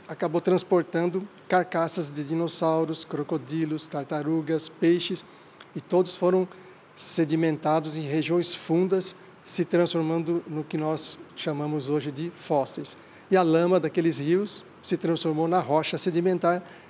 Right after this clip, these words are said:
que nós chamamos de arenito. Marília, Marília e a região está em cima de um pacote de arenito da idade dos dinossauros, que a gente chama de planalto, né?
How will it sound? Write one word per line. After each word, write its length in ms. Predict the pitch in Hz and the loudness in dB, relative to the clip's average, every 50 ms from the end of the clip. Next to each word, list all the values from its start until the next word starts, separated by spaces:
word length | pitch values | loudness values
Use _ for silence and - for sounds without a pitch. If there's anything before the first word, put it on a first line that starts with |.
| - - | -16 -8
que 80 | - 180 | -4 -2
nós 160 | 175 175 156 | 0 0 0
chamamos 420 | - 180 165 160 165 170 180 170 139 | 0 0 0 0 2 2 0 0 0
de 180 | 151 180 175 | 2 2 4
arenito. 640 | 170 175 175 185 180 160 165 165 156 - - 143 156 - - - - - - - - - - - - - - | 4 4 4 4 2 2 0 -2 -4 -6 -12 -16 -16 -16 -20 -20 -20 -20 -20 -20 -20 -20 -20 -20 -16 -4 0
Marília, 420 | 151 151 151 165 175 175 175 190 | 2 2 4 4 4 2 2 0
Marília 560 | - 151 147 143 139 151 196 208 170 143 127 135 | -2 -2 0 0 2 2 2 2 2 0 -2 -4
e 180 | 135 135 135 139 | -4 -4 -4 -4
a 60 | 131 | -2
região 520 | 127 135 139 113 120 131 156 196 196 151 143 - - - - - - - - - | -2 -4 -4 -4 -4 -2 0 0 0 -2 -4 -8 -16 -20 -20 -20 -20 -20 -20 -18
está 240 | - - - - 151 | -18 -10 -4 -2 0
em 80 | 160 151 | 0 0
cima 280 | - - 175 175 170 | 0 0 2 2 2
de 40 | 160 | 0
um 60 | 175 | 0
pacote 560 | 165 - 175 156 - - 160 160 160 156 170 | 0 -2 -2 -2 0 2 2 2 2 2 0
de 100 | 147 151 | 0 2
arenito 680 | 160 160 165 165 156 143 151 160 160 165 - 185 185 262 370 370 - | 2 4 4 2 2 2 2 0 0 -2 -4 -6 -6 -6 -8 -12 -12
da 200 | 214 170 - 165 | -8 -6 -2 -2
idade 380 | 160 151 135 151 156 160 151 160 | -2 0 0 0 0 0 0 -2
dos 180 | 151 160 156 | -4 -4 -4
dinossauros, 720 | 151 170 170 175 170 - - 160 143 147 143 143 - - - - - - - | -4 -2 -2 -2 -2 -4 -4 -4 -4 -6 -6 -10 -12 -14 -16 -20 -20 -14 -6
que 80 | - | -4
a 20 | 254 | -4
gente 140 | 240 - - | -2 2 2
chama 180 | 220 208 202 | 4 4 4
de 100 | 180 180 | 2 0
planalto, 600 | 180 - 202 196 185 160 156 143 139 135 - 151 | 0 2 2 4 4 4 4 2 2 0 -2 -4
né? 140 | 143 147 147 | -4 -4 -6